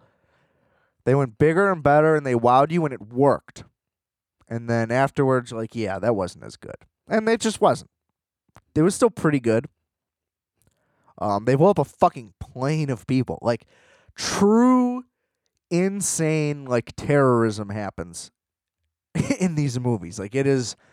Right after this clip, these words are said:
no exaggeration of any kind, and it's all, like, pretty realistic,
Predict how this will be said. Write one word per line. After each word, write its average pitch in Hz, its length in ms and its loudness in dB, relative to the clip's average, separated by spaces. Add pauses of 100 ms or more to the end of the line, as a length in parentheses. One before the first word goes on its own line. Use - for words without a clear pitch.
(760)
no 143 440 4
exaggeration 131 1000 0
of 110 220 -4
any 117 220 -10
kind, 120 520 -8
and 123 160 -10
it's 131 200 -8
all, 190 260 0 (140)
like, - 140 -10 (1400)
pretty 339 440 -2
realistic, 392 880 0